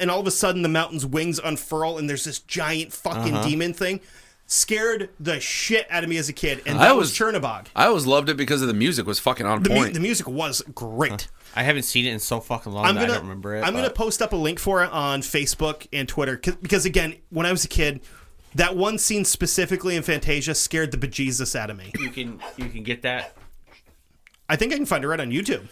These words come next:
Speaker 2: Huh.
Speaker 3: Yeah, a lot of times the, the main points of it are on YouTube.
Speaker 1: Yeah. So you wanna take over your next one?
Speaker 2: Sure. Sure.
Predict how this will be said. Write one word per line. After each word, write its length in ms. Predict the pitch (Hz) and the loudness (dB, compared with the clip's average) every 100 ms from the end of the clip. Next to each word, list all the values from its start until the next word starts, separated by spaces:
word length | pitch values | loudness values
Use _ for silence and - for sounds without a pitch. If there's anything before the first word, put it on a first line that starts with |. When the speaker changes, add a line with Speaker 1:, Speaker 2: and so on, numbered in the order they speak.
| - | -10
Speaker 2:
Huh. 100 | 170 - _ _ | -10 -16 _ _
Speaker 3:
Yeah, 140 | 117 139 | 2 4
a 40 | |
lot 140 | 131 156 | 6 4
of 40 | |
times 280 | - 180 139 | 4 2 2
the, 320 | 127 117 90 | 2 2 2
the 180 | 104 98 87 64 | -2 -4 -6 -8
main 380 | 87 113 107 85 | 0 2 0 -4
points 420 | - 110 135 131 | 0 2 2 0
of 80 | 98 | 0
it 120 | 92 | 2
are 200 | 92 92 | 2 0
on 100 | 87 | 0
YouTube. 380 | 87 87 95 101 | -2 -2 -4 0
Speaker 1:
Yeah. 240 | 226 120 156 143 - - - | -2 -2 -8 -12 -18 -20 -10
So 380 | - 220 220 208 | 0 2 4 4
you 140 | 190 | 6
wanna 220 | 190 196 185 | 4 4 2
take 260 | 208 190 | 2 0
over 180 | 196 190 | 0 0
your 100 | 165 | 0
next 180 | 170 - | -2 -2
one? 160 | 254 294 | -4 -4
Speaker 2:
Sure. 420 | - 240 240 104 _ - - - _ | -6 -4 -4 -8 _ -18 -18 -20 _
Sure. 280 | - 330 | -20 -20